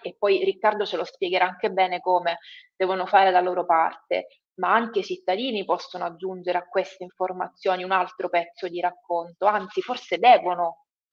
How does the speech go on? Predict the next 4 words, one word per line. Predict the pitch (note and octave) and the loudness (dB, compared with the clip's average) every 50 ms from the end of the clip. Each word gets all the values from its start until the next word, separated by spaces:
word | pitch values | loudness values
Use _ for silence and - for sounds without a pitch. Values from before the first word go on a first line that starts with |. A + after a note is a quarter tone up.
| _ _ _ _ _ - | _ _ _ _ _ 2
aggiungerlo | F#3 F#3 F3 F3 F#3 F#3+ F3+ F3+ F3 F3+ F3+ F3+ F3 F3 F3 E3+ E3+ E3+ - - - - _ _ _ _ | 2 4 2 0 0 0 0 0 -4 -2 -2 0 0 2 2 2 2 0 -2 -12 -20 -20 _ _ _ _
se | _ - - A#3+ A3 G3 | _ -2 0 2 2 2
vogliono | F3+ G3+ G3+ G3+ G3+ G3 F#3+ F3+ F#3 F3+ | 4 6 6 6 6 4 0 -2 0 0
veramente, | F#3 F3+ F#3 F#3+ F#3 F#3+ F#3 F3+ F3+ F3+ - _ - F#3 F3+ F3+ - - - _ | 2 2 2 2 2 0 0 -2 -2 -6 -8 _ 0 2 2 0 -2 -6 -16 _